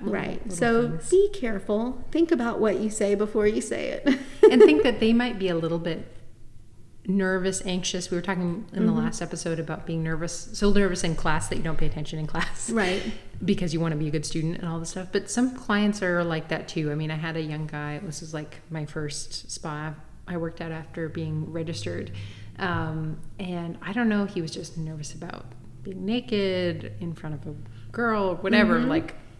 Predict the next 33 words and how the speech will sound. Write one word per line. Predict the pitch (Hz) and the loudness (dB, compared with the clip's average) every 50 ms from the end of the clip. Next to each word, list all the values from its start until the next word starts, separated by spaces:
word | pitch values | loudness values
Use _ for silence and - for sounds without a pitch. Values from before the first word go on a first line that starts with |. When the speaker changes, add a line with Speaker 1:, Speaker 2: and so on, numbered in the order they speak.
| - - - - - | -14 -14 -12 -10 -8
Speaker 1:
whatever | - 190 190 180 180 170 - - - - - - - - - - | -6 -4 -2 -2 -2 -2 0 2 2 4 4 4 2 0 -2 -4
the | 185 156 | -4 -4
situation | - 175 - - 202 240 233 - 214 175 | -4 -4 -4 0 2 2 2 2 2 0
was, | 165 156 156 | 0 0 0
he | - 208 | 2 2
was | 185 196 170 | 2 2 0
nervous. | 165 160 151 147 151 160 156 - - - - - - - - - | 0 -2 -2 -2 -4 -4 -6 -8 -10 -12 -14 -14 -16 -14 -12 -8
And | - 180 170 165 165 165 | -6 -4 -2 -2 -2 -2
so | - 175 | -2 0
I | 175 | -2
explained, | 175 175 - - 233 240 240 233 233 226 - - | -2 -2 0 2 4 6 6 6 4 2 0 -2
you | 185 | -4
know, | 175 175 | -4 -4
"Get | - 208 | -4 -2
under | 190 202 220 247 | -2 -2 -2 -2
the | 247 - | -2 -2
sheet, | - - 196 208 220 | -2 -2 -2 -2 -4
face | - 196 202 202 - | -4 -6 -6 -6 -6
down, | - 190 175 175 175 180 | -8 -8 -6 -6 -6 -4
whatever." | 175 175 170 170 175 185 185 | -4 -4 -6 -6 -6 -6 -6
I | 170 | -6
come | 175 - - 202 202 | -6 -2 0 0 0
in, | 190 180 | 0 0
he's, | 165 170 180 - | -2 -2 -4 -4
like, | - 165 - - - | -4 -6 -6 -8 -12
totally, | - - 208 202 208 202 196 | -8 -4 -2 -2 -2 -2 -4
he's, | - - | -6 -4
like, | 180 165 - | -4 -6 -2
face | - - 247 254 254 - | 2 2 2 4 4 2
up, | 220 202 196 - - - - - - - - - - - - - | 0 0 0 -2 -6 -10 -10 -10 -14 -16 -18 -18 -18 -18 -14 -2
but | 185 180 214 220 - - | 4 4 4 4 2 -2
totally | - 202 247 262 277 269 262 233 | 2 4 6 6 6 6 6 6
not | 202 190 180 175 180 180 180 | 6 4 4 4 4 2 0